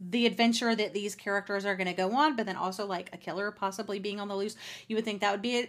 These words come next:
exciting. Not exciting so far, but interesting. And the mountain climbing, I mean, you don't have to know anything about mountain climbing to, like, enjoy this.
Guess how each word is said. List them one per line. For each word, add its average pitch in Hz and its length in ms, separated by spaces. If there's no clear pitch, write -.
exciting. 247 640
Not 349 180
exciting 427 440
so 370 180
far, 392 300
but 262 180
interesting. 226 720
And 226 220
the 226 40
mountain 233 360
climbing, 359 680
I 226 80
mean, 233 220
you 208 80
don't 226 140
have 226 180
to 233 60
know 208 160
anything 226 340
about 196 240
mountain 185 280
climbing 180 400
to, 196 100
like, 175 200
enjoy 190 320
this. 254 220